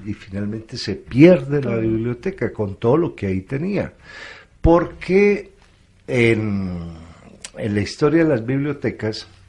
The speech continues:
Speaker 1: han existido tres personajes que son fundamentales. Primero, el bibliotecario, ¿cierto?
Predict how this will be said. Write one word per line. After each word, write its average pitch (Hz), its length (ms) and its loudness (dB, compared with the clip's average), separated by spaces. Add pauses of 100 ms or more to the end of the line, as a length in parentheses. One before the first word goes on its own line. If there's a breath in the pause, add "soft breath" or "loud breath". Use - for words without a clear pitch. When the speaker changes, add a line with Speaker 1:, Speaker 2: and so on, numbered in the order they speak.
(580 loud breath)
Speaker 1:
han 107 240 0
existido 127 800 0
tres 135 400 0
personajes 107 720 -4
que - 120 -8
son 92 220 -6
fundamentales. 95 1120 -10 (800 loud breath)
Primero, 156 800 2 (1500)
el 120 140 -2
bibliotecario, 110 960 0 (640 loud breath)
¿cierto? - 400 -16